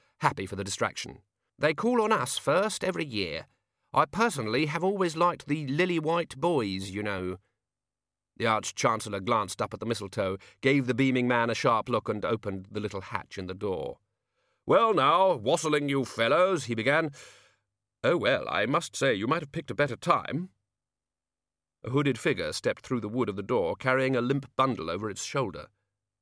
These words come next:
The senior wrangler stepped backwards quickly. "Oh, no, not tonight." And then he noticed that what he had taken for a robe had lace around the bottom, and the hood, while quite definitely a hood,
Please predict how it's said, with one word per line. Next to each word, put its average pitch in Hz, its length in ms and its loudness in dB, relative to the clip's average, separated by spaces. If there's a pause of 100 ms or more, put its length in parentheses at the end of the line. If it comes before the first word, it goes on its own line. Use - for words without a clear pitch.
The 113 80 -2
senior 120 340 2
wrangler 113 320 0
stepped - 320 -4
backwards - 320 -4
quickly. - 440 -8 (440)
"Oh, 139 440 4 (260)
no, 147 380 2 (100)
not 165 240 -2
tonight." 131 600 -2 (600)
And 131 100 0
then 208 160 4
he 131 140 4
noticed 151 320 2
that 147 160 -2
what 185 140 0
he 208 100 -4
had 156 140 -2
taken 151 260 0
for 127 140 -2
a 107 80 2
robe 117 420 0 (480)
had 127 140 -2
lace 139 400 0
around 98 240 -2
the 120 80 -2
bottom, 139 420 -6 (380)
and 113 100 -2
the 120 60 4
hood, 143 260 2
while 117 300 2
quite - 320 -2
definitely 98 360 -2
a 78 60 -6
hood, 92 380 -4